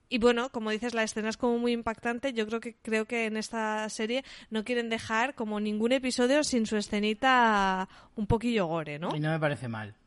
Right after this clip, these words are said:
Speaker 2: la verdad, porque de alguna manera te recuerda que, ojo, esto es Juego de Tronos, ¿eh?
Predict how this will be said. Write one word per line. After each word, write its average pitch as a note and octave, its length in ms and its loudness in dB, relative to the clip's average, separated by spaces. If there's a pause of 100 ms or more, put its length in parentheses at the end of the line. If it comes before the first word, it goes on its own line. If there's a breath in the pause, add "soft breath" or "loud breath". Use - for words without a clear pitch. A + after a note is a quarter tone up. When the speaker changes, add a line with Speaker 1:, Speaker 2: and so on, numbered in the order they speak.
(100)
Speaker 2:
la A#2 100 -6
verdad, A2 440 -8
porque A#2 260 -10
de A#2 80 -4
alguna B2+ 240 -4
manera D3+ 800 2
te C#3 100 -2
recuerda C#3 520 -2
que, C3 180 -2
ojo, D3 260 -2
esto C3 200 -6
es - 60 -8
Juego C3 160 -4
de G#2+ 100 -6
Tronos, F#2 420 -12
¿eh? G3 160 -6